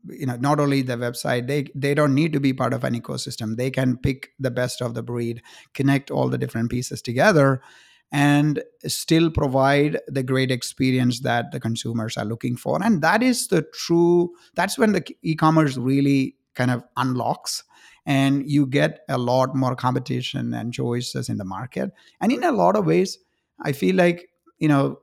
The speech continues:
Asia probably had a little bit more faster innovation around e-commerce than what we have seen in the, in the West, especially in the U S. So a lot of that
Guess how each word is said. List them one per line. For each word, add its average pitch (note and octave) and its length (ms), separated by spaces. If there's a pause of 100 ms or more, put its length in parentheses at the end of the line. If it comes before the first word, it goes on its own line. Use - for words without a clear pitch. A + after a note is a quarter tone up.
(500)
Asia D3 580
probably C3 380
had C3 200
a B2+ 100
little B2+ 300
bit B2+ 240
more B2+ 280
faster B2+ 420
innovation B2+ 500
around C3+ 220
e-commerce C#3+ 640
than C3 300
what C3 180
we B2 100
have B2+ 180
seen B2 220
in A2+ 220
the, A2+ 320
in A#2 100
the A2 100
West, A#2+ 420
especially A#2 420
in A#2 80
the A#2+ 80
U B2 220
S. F#3+ 220 (520)
So D#3 480 (200)
a C#3+ 100
lot E3 220
of G3+ 140
that E3+ 300